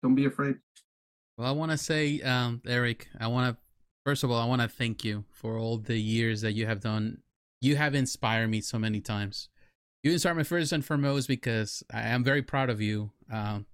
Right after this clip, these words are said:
Speaker 2: because, uh, we, first of all, first and foremost, we're Mexican. And
Speaker 1: Thank you.
Speaker 2: it's always nice to see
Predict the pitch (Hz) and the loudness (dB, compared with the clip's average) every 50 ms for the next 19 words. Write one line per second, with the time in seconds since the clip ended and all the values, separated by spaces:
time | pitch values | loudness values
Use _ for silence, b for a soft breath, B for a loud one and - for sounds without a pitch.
0 | - - _ - 110 - 120 113 104 - - - - - - - - - - _ | -20 -18 _ -12 -8 -6 -4 -4 -4 -6 -8 -12 -12 -14 -14 -14 -14 -18 -20 _
1 | _ _ _ _ 120 117 113 110 113 - _ _ _ - 147 156 156 - 147 139 | _ _ _ _ -4 -4 -4 -4 -6 -12 _ _ _ -4 -2 -2 0 0 -2 -2
2 | 143 135 - - - - 170 175 147 175 151 139 147 143 143 147 135 135 139 131 | -2 -4 -6 -8 -4 -2 0 0 2 0 0 0 0 0 2 2 2 2 2 2
3 | 127 127 117 - - - 98 - - 123 123 - _ _ _ _ _ _ _ _ | 2 0 0 0 -4 -10 -10 -10 -12 -12 -12 -14 _ _ _ _ _ _ _ _
4 | _ _ _ _ _ _ _ _ _ 117 117 117 113 113 113 110 110 107 107 107 | _ _ _ _ _ _ _ _ _ 0 2 2 4 4 4 4 4 2 2 0
5 | 110 - - 139 143 135 - - 147 147 147 143 139 143 143 135 127 - - 127 | 0 -2 0 0 0 0 0 0 2 4 4 4 4 4 4 4 2 2 2 2
6 | 123 127 123 - - - 131 - - - 127 113 113 113 113 113 110 110 - | 4 2 2 0 -2 -4 -4 -4 -2 -2 0 0 2 2 2 0 0 -2 -4